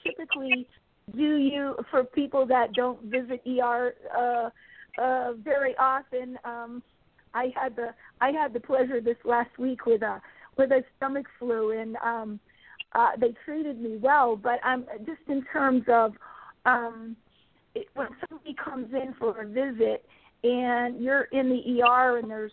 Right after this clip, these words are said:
tons of other people, do, do they, uh, in, in your triage,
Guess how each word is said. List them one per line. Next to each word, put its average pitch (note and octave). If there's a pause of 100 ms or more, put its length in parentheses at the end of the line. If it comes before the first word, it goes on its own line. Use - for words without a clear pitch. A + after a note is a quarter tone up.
(120)
tons B3+
of A3+
other A#3
people, A#3 (400)
do, A#3+ (140)
do D4
they, D#4
uh, - (140)
in, C#4
in C4+
your A#3 (160)
triage, C#4